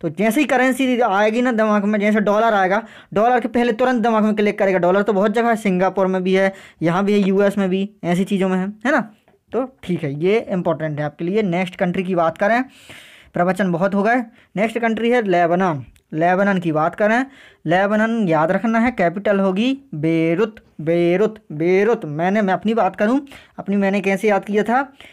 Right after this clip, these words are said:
मेरठ है यूपी में, है ना, उस हिसाब से रिलेट करके मैंने बेरुत याद कर लिया, तो वो जल्दी याद हो गया, ठीक है।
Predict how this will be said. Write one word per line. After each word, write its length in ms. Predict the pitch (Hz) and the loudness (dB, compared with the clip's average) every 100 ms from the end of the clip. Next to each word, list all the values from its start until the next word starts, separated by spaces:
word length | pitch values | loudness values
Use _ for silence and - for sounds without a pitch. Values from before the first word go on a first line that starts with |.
| _ - | _ -4
मेरठ 400 | 170 202 220 220 | 0 2 0 0
है 240 | 254 277 - _ 180 | -2 -2 -8 _ -2
यूपी 280 | 202 220 | -2 0
में, 220 | 226 247 262 - | 0 0 -4 -6
है 60 | 220 | -2
ना, 220 | 233 151 - - | -2 -4 -12 -10
उस 160 | 190 208 | -6 -4
हिसाब 260 | 214 208 196 | -2 -2 -2
से 160 | 226 | 0
रिलेट 280 | 185 202 208 | 0 2 0
करके 240 | 208 175 | -2 -2
मैंने 220 | 190 190 214 | -2 -2 -2
बेरुत 360 | 170 190 180 | 0 0 0
याद 200 | 170 156 | 0 0
कर 80 | 165 | -2
लिया, 140 | 170 226 | -2 0
तो 60 | |
वो 60 | 214 | 0
जल्दी 360 | 180 202 180 | 0 0 0
याद 160 | 160 147 | 0 -2
हो 100 | 135 | -6
गया, 160 | 143 139 | -10 -10
ठीक 160 | - 262 | -6 -2
है। 180 | 285 | -2